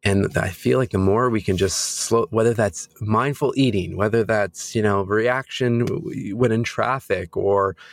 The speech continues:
how you're responding to your parents or your children or your relationships. I mean, it's, it's everywhere, but there's not that ma-, people don't talk about this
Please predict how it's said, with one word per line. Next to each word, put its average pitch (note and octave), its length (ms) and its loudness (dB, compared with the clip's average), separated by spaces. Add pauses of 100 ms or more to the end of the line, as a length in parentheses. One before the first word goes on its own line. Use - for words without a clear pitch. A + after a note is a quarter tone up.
(140)
how A2+ 180 -2
you're A#2+ 160 0
responding A2+ 760 0
to G#2+ 140 -4
your G2+ 320 2
parents - 760 -2
or G2 160 4
your G2+ 180 2
children G#2 680 0
or F#2+ 180 2
your G2+ 140 2
relationships. D3 760 0
I G#2+ 60 0
mean, G#2+ 200 2
it's, - 220 -4 (680)
it's - 180 -2
everywhere, D3+ 480 2
but A#2 140 0 (240)
there's C3 200 2
not G#3 220 2
that A3 120 2
ma-, F#3 40 0 (240)
people C4+ 220 -2
don't A#3+ 180 2
talk G#3 300 0
about E3 180 0
this - 380 -4